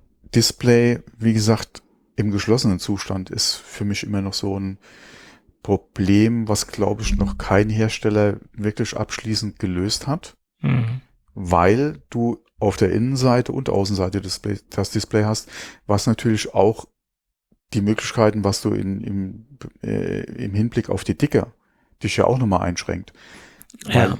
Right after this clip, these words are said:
Speaker 1: zumindest mal auf dieser einen Seite fehlt dir ja der Platz. Klar, du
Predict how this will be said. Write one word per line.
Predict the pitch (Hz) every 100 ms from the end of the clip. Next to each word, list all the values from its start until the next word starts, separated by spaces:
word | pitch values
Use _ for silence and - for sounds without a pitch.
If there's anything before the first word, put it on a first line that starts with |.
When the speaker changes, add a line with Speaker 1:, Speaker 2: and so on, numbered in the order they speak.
| -
Speaker 1:
zumindest | - 107 113 -
mal | 113
auf | 101
dieser | 104 95 90
einen | 101
Seite | 117 117 123 131 131 131 - _ _ _ _ -
fehlt | - 107 113 -
dir | 117 120 117 - _ _ _ _
ja | 117 98
der | 101
Platz. | - 104 117 -
Klar, | -
du | 101